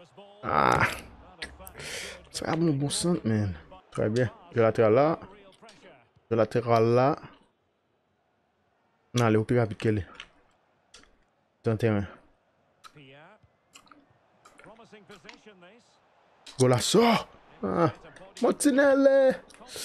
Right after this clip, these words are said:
Corner, corner, corner. Soixante-quatorzième minute de jeu. Hum. Troisième goal là, qui est placé là, ici, monsieur.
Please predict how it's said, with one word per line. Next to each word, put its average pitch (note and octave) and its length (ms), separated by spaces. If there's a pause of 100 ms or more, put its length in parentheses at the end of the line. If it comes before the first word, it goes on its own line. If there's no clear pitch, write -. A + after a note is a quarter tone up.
(320)
Corner, G#2+ 300
corner, A#2+ 300
corner. A#2 360
Soixante-quatorzième D#3 800
minute D#3 160
de D3 180
jeu. E3 300
Hum. C#3+ 400 (960)
Troisième C3+ 400
goal B2 140
là, A#2+ 80
qui A#2 120
est B2 40
placé B2 400
là, A#2 180
ici, - 180
monsieur. C#3+ 340